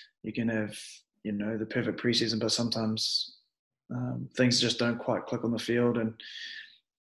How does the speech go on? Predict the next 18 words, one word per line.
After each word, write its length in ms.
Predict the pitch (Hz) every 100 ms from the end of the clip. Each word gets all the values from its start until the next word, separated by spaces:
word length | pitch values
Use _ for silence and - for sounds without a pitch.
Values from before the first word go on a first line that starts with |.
| _ 117
and 80 |
you 100 | 117
don't 300 | 117 117 107 -
quite 240 | 123 95
gel. 360 | - 127 127 120
And 160 | 117 - - - - _ _ _ _ _
when 140 | 127 120
the 100 | 113
rot 240 | 131 -
sets 280 | - 107 -
in, 160 | 131 123
it 140 | 110
really 200 | 120 117
sets 300 | 110 113 -
in, 160 | 123 117
you 100 | 110
know, 120 | 120
like, 200 | 120 107